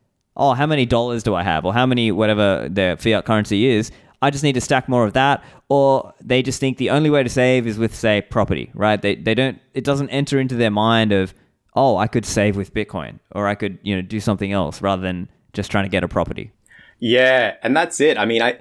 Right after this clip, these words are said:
Speaker 2: everyone understands the concept of saving. They just think of different vehicles as what is the piggy bank of the moment. And that's,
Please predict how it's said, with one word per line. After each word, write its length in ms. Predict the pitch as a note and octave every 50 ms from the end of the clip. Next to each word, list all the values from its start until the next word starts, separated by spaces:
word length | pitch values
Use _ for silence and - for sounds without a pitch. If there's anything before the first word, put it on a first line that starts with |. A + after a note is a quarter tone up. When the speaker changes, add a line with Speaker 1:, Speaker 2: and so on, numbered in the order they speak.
| _ -
Speaker 2:
everyone 300 | E3 E3+ G3+ F#3+ E3+ D#3
understands 540 | C#3 B2 A2+ - - A2 A#2+ C3 C3 B2+
the 80 | - -
concept 440 | - - A2+ A2+ - - - - -
of 120 | F#2+ E2+ -
saving. 540 | - - A2+ A#2+ C3 A#2 G2 F2 D#2+ E2+ -
They 140 | - G2+ F#2+
just 320 | - A2+ F#2+ - - _
think 240 | - D3 C#3 C3 C3
of 160 | B2 G2+ -
different 440 | - B2+ B2+ - A#2 G#2 G2+ - -
vehicles 640 | - A#2+ A#2 A2+ A2 - A2+ G2+ F#2 F2 E2+ E2+ -
as 400 | - G#2 F#2+ F2+ - - - - _
what 160 | - G#2+ G2+
is 140 | F#2+ F#2 -
the 80 | - -
piggy 260 | - - B2 - G#2+
bank 300 | - G#2 F#2 F2+ - -
of 80 | G2+ -
the 80 | G2
moment. 440 | F#2 F#2 G#2 G#2+ G2+ F#2 E2 - - _
And 100 | - G#2
that's, 300 | A2 A2 - - - -